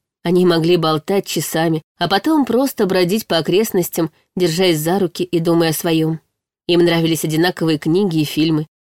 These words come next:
А если мнения в чем-то расходились, они спорили упоенно, доказывая свою точку зрения.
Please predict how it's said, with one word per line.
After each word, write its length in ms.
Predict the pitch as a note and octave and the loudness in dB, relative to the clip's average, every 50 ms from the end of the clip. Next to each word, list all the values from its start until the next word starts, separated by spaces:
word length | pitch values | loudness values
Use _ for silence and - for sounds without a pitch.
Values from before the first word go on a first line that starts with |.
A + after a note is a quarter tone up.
| _ _ _ _ _ _ _ _ - | _ _ _ _ _ _ _ _ -2
А 100 | F3+ E3+ | 0 2
если 320 | F3+ G#3+ G#3 - - F#3+ | 2 2 2 2 0 0
мнения 460 | F3 E3+ F3 F#3+ A3+ A3+ G#3 F#3 E3+ D#3 | 2 2 4 4 4 4 2 2 0 0
в 40 | |
чем-то 300 | - - - G#3 G3 - | -2 -2 -2 0 0 0
расходились, 720 | F3 E3+ - - F3 E3 E3+ G#3 B3 A3 F3 - - - - _ _ _ _ _ _ _ _ _ _ - | -2 -4 -4 -2 -2 -2 -2 0 0 -2 -2 -4 -6 -10 -18 _ _ _ _ _ _ _ _ _ _ -8
они 280 | - G3 F#3+ A3 A3 | -4 0 2 2 2
спорили 540 | G#3+ - - - A3 A#3 A#3 A3+ G#3 G3+ - - | 0 -2 -4 -2 0 2 2 2 2 0 0 -2
упоенно, 640 | E3+ D#3+ - F#3 E3+ E3 F3 G#3 G#3+ G#3+ G3+ F#3 F#3 - _ _ _ _ _ _ | -4 -6 -2 0 0 2 2 2 2 2 2 0 -2 -4 _ _ _ _ _ _
доказывая 600 | - F3 D#3+ - - F#3 F#3+ F#3 F3+ E3+ F3 E3+ | -4 -4 -4 -2 -2 0 0 0 0 0 0 0
свою 260 | D#3+ - E3+ E3 E3+ | 0 0 0 0 0
точку 300 | D#3+ F#3 E3 - - F#3 | 0 0 -2 -2 -2 -4
зрения. 480 | E3 D#3+ E3 D#3+ D#3 D#3+ D#3+ E3 E3 | -2 0 0 0 2 2 0 -2 -4